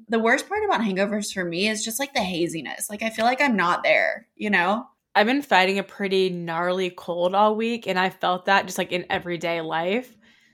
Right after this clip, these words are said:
Speaker 2: So that is the worst feeling, like, just feeling out of it and feeling, like, sluggish. I hate
Speaker 1: Yeah.
Speaker 2: that.
Speaker 1: It was horrible. Um,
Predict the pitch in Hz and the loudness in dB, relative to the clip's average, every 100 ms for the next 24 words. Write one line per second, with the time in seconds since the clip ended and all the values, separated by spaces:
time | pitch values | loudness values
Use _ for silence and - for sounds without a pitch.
0 | _ - - 196 185 180 175 - - 190 | _ -14 -4 0 2 4 2 0 0 2
1 | 180 170 170 165 165 - 170 160 160 165 | 2 -2 -4 -4 -6 -6 -6 -6 -8 -10
2 | 175 - 180 165 156 156 165 175 165 170 | -10 -4 -4 -2 -4 -4 -4 -4 -4 -6
3 | 160 165 165 165 165 160 - - 180 170 | -8 -6 -6 -6 -8 -10 -12 -8 -4 -2
4 | 175 185 220 - - _ _ _ _ 185 | 0 0 -2 -8 -16 _ _ _ _ -12
5 | 170 170 175 220 220 156 80 - - _ | -8 -6 -2 2 4 4 2 -6 -12 _
6 | _ _ _ - 208 - 196 165 95 196 | _ _ _ -8 -6 2 4 4 2 0
7 | - - - - 214 214 208 202 190 - | -4 -18 -20 -2 4 6 6 4 0 -6